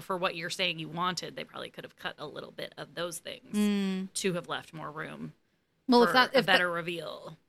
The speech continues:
Speaker 2: if that was the decision, then I understand why they made the decision they did.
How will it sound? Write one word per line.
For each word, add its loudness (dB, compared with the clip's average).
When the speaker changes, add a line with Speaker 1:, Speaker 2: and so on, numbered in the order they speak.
Speaker 2:
if 0
that 8
was 4
the 4
decision, 2
then -2
I 4
understand -4
why -2
they -4
made -4
the -6
decision -6
they -4
did. -6